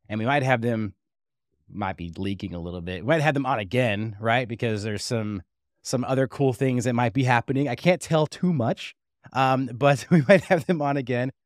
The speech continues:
So what's the difference between Z D X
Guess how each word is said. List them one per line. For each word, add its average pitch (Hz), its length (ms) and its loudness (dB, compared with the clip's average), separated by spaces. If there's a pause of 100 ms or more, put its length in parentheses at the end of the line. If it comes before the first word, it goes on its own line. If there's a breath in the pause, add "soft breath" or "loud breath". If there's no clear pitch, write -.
(200)
So 185 100 2
what's 233 140 6
the 262 80 2
difference 196 420 2
between 156 560 0 (320)
Z 147 240 2
D 156 160 4
X 151 420 2